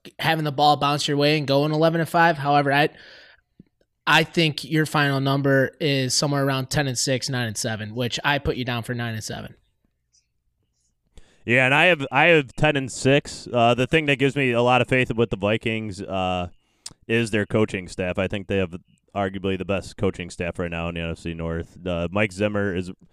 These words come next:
Speaker 2: a top-notch defensive coordinator, a-, and, uh, you know, he, he, everything's like, you know, he's very strict, dis-, very disciplined team for the most part. And then Gar-, Gary Kubiak stepping into the offensive coordinator position, I think, is a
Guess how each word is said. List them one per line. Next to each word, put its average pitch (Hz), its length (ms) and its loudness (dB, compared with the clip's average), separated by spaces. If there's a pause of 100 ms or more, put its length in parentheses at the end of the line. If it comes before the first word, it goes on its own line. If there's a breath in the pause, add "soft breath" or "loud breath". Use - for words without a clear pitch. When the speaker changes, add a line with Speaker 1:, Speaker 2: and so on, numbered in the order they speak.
(480)
Speaker 2:
a 90 140 -6
top-notch 110 640 0
defensive 104 460 -2
coordinator, 101 560 0 (200)
a-, 85 40 -8
and, 90 460 -6
uh, 82 320 -6 (160)
you 87 280 -10
know, 101 160 2
he, 104 280 -4
he, 110 140 -8 (280)
everything's 170 480 2
like, 127 260 0 (260)
you 113 160 -2
know, 110 140 6
he's 117 120 0
very 127 220 2
strict, 123 420 2
dis-, 117 260 -2 (240)
very 117 220 4
disciplined 104 500 -4
team 101 280 -4
for 92 80 -6
the 92 60 -6
most 95 240 -2
part. 92 260 0 (280 soft breath)
And 120 120 0
then 127 100 2
Gar-, 151 280 2
Gary 170 280 4
Kubiak 160 440 4
stepping 143 260 0
into 123 140 2
the 117 100 6
offensive 131 400 0
coordinator 117 340 0
position, 95 380 -4
I 104 80 0
think, 101 280 -4
is 90 200 -4
a 85 260 -4